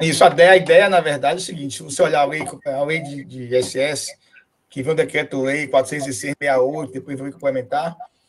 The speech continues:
é, foi dizendo o seguinte, o que é serviço?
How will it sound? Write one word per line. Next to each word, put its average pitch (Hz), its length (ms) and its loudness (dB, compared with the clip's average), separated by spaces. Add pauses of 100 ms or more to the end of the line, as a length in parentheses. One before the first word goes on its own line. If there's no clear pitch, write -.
(540)
é, 123 840 0
foi 151 140 -12
dizendo 156 160 -6
o 180 40 -6
seguinte, 165 560 -8 (480)
o 175 120 -8
que 190 200 2
é 185 80 2
serviço? 131 800 -2